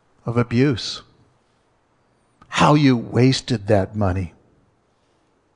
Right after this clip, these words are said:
And the sorrow of losing money, and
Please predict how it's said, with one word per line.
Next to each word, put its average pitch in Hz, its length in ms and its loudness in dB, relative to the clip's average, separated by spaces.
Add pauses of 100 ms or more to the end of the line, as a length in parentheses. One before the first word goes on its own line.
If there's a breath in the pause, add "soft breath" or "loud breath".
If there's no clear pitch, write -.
(2750)
And 147 100 2
the 143 40 4
sorrow 127 560 2
of 104 120 -6
losing 120 500 0
money, 101 340 -2
and 95 160 -6